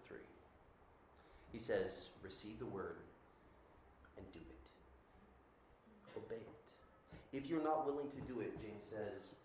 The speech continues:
"Where's your faith? Are you sure you have faith?" That's the beginning. And then he segues into the middle, into the heart of the passage by talking about receiving the implanted word. Then he circles back at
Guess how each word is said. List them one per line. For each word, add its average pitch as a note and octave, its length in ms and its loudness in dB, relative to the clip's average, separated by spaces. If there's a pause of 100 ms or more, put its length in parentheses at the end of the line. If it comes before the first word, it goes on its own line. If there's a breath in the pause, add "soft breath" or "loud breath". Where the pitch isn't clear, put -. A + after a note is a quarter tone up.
(1200)
"Where's C#3 180 -10
your C3 180 -8
faith? - 240 -6 (640)
Are B2 40 -6
you B2 100 -2
sure - 220 -6
you - 220 -4
have - 200 -6
faith?" - 100 -6 (2000)
That's A#2 160 2
the - 80 -2
beginning. B2 380 4 (1080)
And B2 100 8
then A#2+ 80 8
he A2+ 60 4
segues C3 580 8
into B2+ 200 2
the A2+ 80 4
middle, G#2+ 440 4 (320 loud breath)
into A#2+ 180 0
the G2 60 6
heart A2+ 220 6
of A2+ 60 4
the A2+ 60 0
passage A#2 480 2
by G2+ 100 4
talking A2 400 4
about G2+ 360 8
receiving A2+ 480 -2
the G#2 60 2
implanted G2 480 2
word. F#2+ 400 4 (1040 loud breath)
Then D3 180 10 (140)
he B2 80 -4
circles B2+ 320 4
back A#2 260 12
at A#2+ 100 4